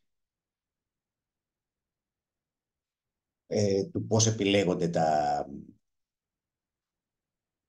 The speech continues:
τα, τα, η θεματολογία. Ε, να, να υπάρχει ένα κομμάτι διάδρασης εδώ πέρα. Και εδώ έχω αφήσει ένα link στο chat,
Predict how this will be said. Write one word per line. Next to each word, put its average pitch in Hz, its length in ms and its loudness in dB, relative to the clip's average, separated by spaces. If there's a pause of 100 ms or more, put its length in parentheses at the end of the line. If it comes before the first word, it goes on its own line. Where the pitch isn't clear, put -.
(600)
τα, 85 400 0
τα, 87 100 -4
η - 80 -2
θεματολογία. 87 720 -2 (580)
Ε, 90 200 -2
να, 90 240 -2
να 92 100 -2
υπάρχει 92 360 -2
ένα 95 120 0
κομμάτι 90 300 -4
διάδρασης 85 480 -2
εδώ 73 180 -6
πέρα. 120 480 0 (220)
Και 110 220 4
εδώ 110 460 2
έχω 127 160 -2
αφήσει 117 340 -4
ένα 117 180 2
link 113 300 -2 (200)
στο - 260 -8
chat, 104 240 0